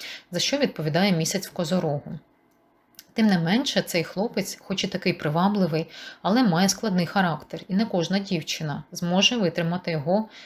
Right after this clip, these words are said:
та бути поруч. Бо, як я вже зауважила, він сам може теж провокувати ревнощі та розхитувати спокійну романтичну ситуацію. Що можна додати іще? Е, наприкінці,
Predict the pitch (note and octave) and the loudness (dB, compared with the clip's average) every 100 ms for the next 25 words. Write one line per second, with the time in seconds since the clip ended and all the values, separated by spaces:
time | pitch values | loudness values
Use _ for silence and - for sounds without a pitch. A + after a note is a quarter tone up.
0 | - - D#3+ C#3+ D#3+ D#3+ E3+ - D3+ D#3 | -18 -4 -2 0 -2 -2 -8 -4 -4 -4
1 | - - _ _ - - - F3 A3+ D4 | -8 -14 _ _ -20 -18 -12 -2 0 0
2 | F3+ F3 - E3 D3 D3 D#3 D3+ E3 C4 | 0 0 2 0 0 -2 -2 -2 0 0
3 | C#4 G#3+ F#3 F#3 A3+ D#4 - G#3 F#3 E3+ | 2 2 2 0 -2 -4 0 2 4 4
4 | F3+ E3 - D3+ - F3+ F3 F3 E3+ F3 | 2 -2 -2 -4 -2 -2 -2 -2 -2 -2
5 | E3 D3 F3 A#3+ A3+ - - F#3 D#3+ - | 0 0 2 4 2 2 0 -2 -4 -10
6 | - - - D#4 - - G#3 G#3 F3+ - | -18 -16 -6 0 0 2 0 2 0 0
7 | - D#3 - E3+ F3 F3 E3 - F#3 F3 | -10 -12 -6 -2 0 0 -2 -4 0 2
8 | D3 - D3+ - D#3 E3 - D3 C3 - | 0 -2 -6 -6 -6 -6 -6 -8 -8 -6
9 | - E3 D#3+ - _ _ _ _ _ _ | -8 -8 -16 -20 _ _ _ _ _ _
10 | _ - - - - - - - - - | _ -20 -20 -20 -20 -20 -20 -20 -20 -20
11 | _ - - - E4+ F3+ G#3+ A#3 A3+ G#3 | _ -10 -2 2 4 6 4 4 4 4
12 | - F#3 E3 D#3+ F3 - F3 D#3+ - - | 0 2 4 4 2 -2 -6 -2 -2 0
13 | C#3+ C#3+ - - _ _ _ _ _ _ | -2 -4 -8 -20 _ _ _ _ _ _
14 | - - - E3+ D#3+ D#3+ F3 - - A3 | -20 -14 -4 0 2 4 2 0 2 2
15 | G#3 - A#3+ C#4+ | 2 0 -2 -2